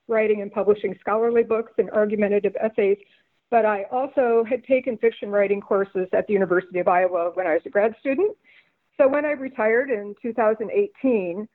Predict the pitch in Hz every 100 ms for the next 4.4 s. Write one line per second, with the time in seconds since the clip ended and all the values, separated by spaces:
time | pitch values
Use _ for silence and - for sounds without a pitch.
0 | _ _ - 214 226 240 240 240 220 220
1 | 190 196 202 196 196 202 196 202 180 190
2 | - _ _ _ - _ 277 262 254 214
3 | 220 220 214 220 233 233 - 247 240 262
4 | 233 - 220 196